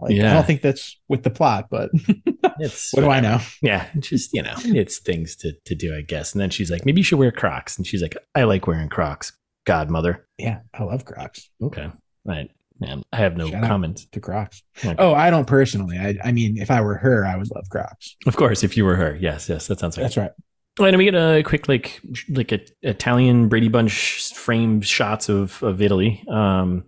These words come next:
Speaker 1: Yeah, like a collage thing, yeah.
Speaker 2: and then we meet our hero's friend here.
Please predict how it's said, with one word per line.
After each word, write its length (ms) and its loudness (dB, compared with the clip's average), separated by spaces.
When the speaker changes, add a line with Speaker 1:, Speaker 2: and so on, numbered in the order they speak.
Speaker 1:
Yeah, 140 -8
like 180 -10
a 60 -2
collage 500 -4
thing, 280 -4
yeah. 160 -6
Speaker 2:
and 80 4
then 60 6
we 80 6
meet 160 6
our 80 6
hero's 360 4
friend 380 2
here. 500 -2